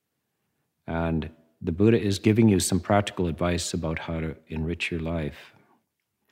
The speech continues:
And of course, the enrichment of relationships as well is to be able to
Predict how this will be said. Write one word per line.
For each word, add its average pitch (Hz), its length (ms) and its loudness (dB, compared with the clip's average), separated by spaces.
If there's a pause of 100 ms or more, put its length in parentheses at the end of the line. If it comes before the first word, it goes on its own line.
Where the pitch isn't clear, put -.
(400)
And 87 320 0
of - 180 -14
course, 92 460 0
the 95 200 -2
enrichment 92 500 0
of 80 160 -2
relationships 87 760 -4
as - 180 -10
well 80 360 -4 (920)
is 92 140 -6
to - 80 -8
be 107 160 6
able 120 180 6
to 87 260 0